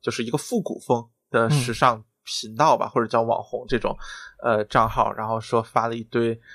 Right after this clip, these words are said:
Speaker 1: 就是带A P P的，就是这种复古风，就说就是，呃，痛斥无限时代这种，啊，对，就是没有当年的那种感觉了，我们要回到有线时代。然后说最有，就是戴的耳机就两款，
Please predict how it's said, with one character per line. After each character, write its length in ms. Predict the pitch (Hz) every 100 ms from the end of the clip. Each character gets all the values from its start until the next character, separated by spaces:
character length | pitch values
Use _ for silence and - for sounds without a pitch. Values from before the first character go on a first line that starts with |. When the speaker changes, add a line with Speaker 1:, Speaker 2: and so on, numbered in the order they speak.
| - -
Speaker 1:
就 100 | -
是 320 | 110 110 110 -
带 180 | 120 104
A 60 |
P 180 | 113 120
P 180 | - 120
的， 80 | 107
就 140 | -
是 120 | 117 -
这 80 | 117
种 100 | 101
复 200 | - 160
古 140 | -
风， 220 | - 110
就 120 | 104 110
说 240 | 113 110 -
就 100 | -
是， 240 | 107 110 - - - - _ -
呃， 280 | 107 87 - - - _ _ _ -
痛 260 | - 220 123
斥 300 | - 151 117
无 240 | 107 113
限 240 | - 170
时 240 | 120 - 113
代 220 | 113 - -
这 120 | - 113
种， 240 | - - - - - - - _ _ _ _ _ -
啊， 180 | - 71 - -
对， 140 | - 107
就 160 | -
是 60 | 113
没 100 | 123
有 160 | 151 120
当 240 | 143 143
年 140 | 135
的 80 | 120
那 60 | 127
种 140 | 127 151
感 160 | 127 -
觉 120 | -
了， 160 | 139 120
我 60 | 117
们 80 |
要 60 | 127
回 180 | 127 139
到 120 | 160
有 140 | 127 110
线 180 | 220
时 160 | 180 -
代。 180 | 110 - - - 190 -
然 120 | 117
后 160 | 117 131
说 240 | - 139
最 300 | 131 - 220
有， 180 | 131 110
就 140 | -
是 240 | 131 123 117 _ _ _ _
戴 180 | - 190
的 100 | 131
耳 140 | 117 117
机 120 | 135
就 140 | 196
两 200 | 147 120
款， 240 | - -